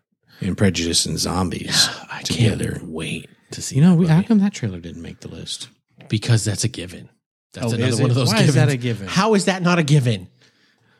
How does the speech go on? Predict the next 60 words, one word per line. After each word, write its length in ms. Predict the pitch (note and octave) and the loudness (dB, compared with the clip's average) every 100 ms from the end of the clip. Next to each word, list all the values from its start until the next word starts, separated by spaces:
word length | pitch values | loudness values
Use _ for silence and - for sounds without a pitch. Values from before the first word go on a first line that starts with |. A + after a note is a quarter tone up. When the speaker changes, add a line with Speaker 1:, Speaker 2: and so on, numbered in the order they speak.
| _ _ _ _ | _ _ _ _
Speaker 2:
Pride 220 | A2+ C#3+ | -2 2
and 80 | D3 | 2
Pre-, 120 | D3 | 0
did 220 | B2+ C#3 | -2 0
you 80 | C#3+ | 2
read 140 | E3 F#3 | 4 2
Speaker 1:
I, 20 | |
Speaker 2:
the 60 | |
book? 280 | B2 F3 - - | 4 2 2 -4
Speaker 1:
I 120 | G2+ | -4
didn't. 420 | F#2 A2 G#2 G#2 - - | 0 0 0 -4 -8 -16
Oh, 140 | G#2+ - | -14 -10
of 220 | F2 - | -12 -8
course, 300 | - F#3 - | -4 -2 -2
I've 140 | E2 | -6
read 160 | E2+ E2 | -12 -14
the 60 | D#2+ | -16
book. 180 | D#2+ F#2 | -8 -2
Speaker 2:
It's 100 | A2 | 0
so 200 | - D3+ | 2 2
Speaker 1:
I, 40 | |
Speaker 2:
good. 300 | C#3+ D#3 G2+ | 2 2 2
Speaker 1:
I, 120 | F2 | 2
Speaker 2:
How 80 | A#2+ | 0
Speaker 1:
I 100 | G2+ | 2
didn't 220 | G2 A2 | 0 2
realize 420 | A#2+ B2 B2+ B2 A#2 | 4 4 4 4 2
you 80 | |
were 240 | A#2 A#2 A2 A#2 _ _ _ - | 2 0 -2 -10 _ _ _ -4
such 280 | - A#2+ | -2 0
a 40 | A2+ | 2
big 220 | A#2 A2 | 2 2
Jane 240 | A2+ A2+ | 4 4
Austen 360 | G#2+ A2 - G#2+ | 4 0 0 -2
fan. 340 | - D3 C3 E2+ | -2 -2 -2 -2
Speaker 2:
I 120 | F#2 | -2
am. 240 | G2 F2 D#2+ | -4 -6 -4
I've 220 | G2 G2 | -4 -2
read 120 | G2+ | -4
the 100 | F#2+ | -4
real 220 | F#2 B2 | -2 -2
Pride 240 | A#2 F2 F2 | -2 -6 -12
and 120 | F2 | -10
Prejudice 500 | E2 E2+ E2+ F#2 G2+ | -10 -8 -10 -10 -10
as 120 | F#2 | -6
well. 260 | G#2 F2+ - - | -6 -8 -14 -10
So, 180 | - | -6
Speaker 1:
Hmm. 200 | G2+ E2+ E2+ _ - - - - | -6 -6 -12 _ -20 -20 -12 2
Speaker 2:
no, 100 | C#3 | 4
I 160 | G2+ G#2+ | 4 2
can't 200 | A#2+ F#2 | 2 0
wait 140 | G#2+ | -2
to 80 | G2 | -4
see 140 | - | -8
that. 160 | E2+ F2 | -8 -6
I 60 | |
think 140 | F#2 F#2 | -4 -4
it 60 | E2+ | -6
looks 220 | F2+ F#2+ | -6 -6
exciting. 420 | F2+ G2 F#2+ | -6 -6 -6